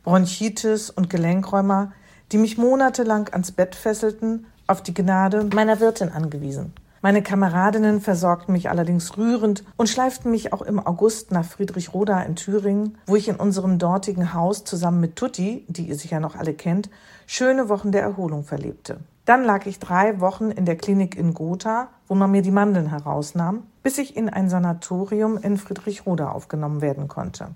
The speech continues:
Trotz der strengen Kur bot das Sanatorium Leben durch musikalische Musikabende und abendliche Vorlesungen der leitenden Ärzte und Schauspielerpatienten, darunter auch Theodor Loos,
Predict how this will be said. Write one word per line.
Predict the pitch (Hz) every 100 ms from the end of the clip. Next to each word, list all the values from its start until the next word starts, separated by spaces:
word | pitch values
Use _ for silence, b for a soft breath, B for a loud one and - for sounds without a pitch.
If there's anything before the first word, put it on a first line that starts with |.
| _ -
Trotz | 311 311
der | 190
strengen | 165 - 170 175
Kur | 170 - 180 214 233 -
bot | 180 196
das | 196 175
Sanatorium | 175 165 - 185 180 175 170
Leben | 175 214 220
durch | 180 165
musikalische | 175 165 156 170 175 190 185 175
Musikabende | 170 170 202 - 175 175 190 170 170 170 B B
und | 190 175 151
abendliche | 170 180 170 180
Vorlesungen | 170 - 185 185 180 175 180
der | 170
leitenden | 160 160 180 180 170 165
Ärzte | 160 156 175 - 185 180 175
und | 185 175
Schauspielerpatienten, | 185 185 170 147 - 147 - 139 143 139 - b b
darunter | 160 170 190 180 151
auch | 151
Theodor | 185 165 165 160
Loos, | 196 165 - -